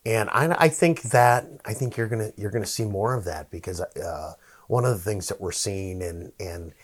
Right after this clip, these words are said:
it's funny because you start, some of these problems, uh, they almost solve themselves. Uh, I saw a provision in a Wisconsin bill that was dealing with,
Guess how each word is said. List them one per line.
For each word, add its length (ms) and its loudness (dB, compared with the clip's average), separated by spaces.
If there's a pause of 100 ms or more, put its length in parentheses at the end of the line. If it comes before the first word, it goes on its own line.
(160)
it's 160 -10
funny 280 -2
because 360 -10
you 60 -10
start, 360 -6 (260)
some 240 -2
of 60 -4
these 160 -6
problems, 840 -6
uh, 320 -8 (300)
they 100 -6
almost 300 -6
solve 260 -6
themselves. 720 -8 (480)
Uh, 360 -10 (340)
I 120 -2
saw 200 -6
a 40 -10
provision 500 -6
in 100 -8
a 60 -10
Wisconsin 600 -10
bill 240 -8
that 160 -10
was 380 -14
dealing 380 -8
with, 300 -12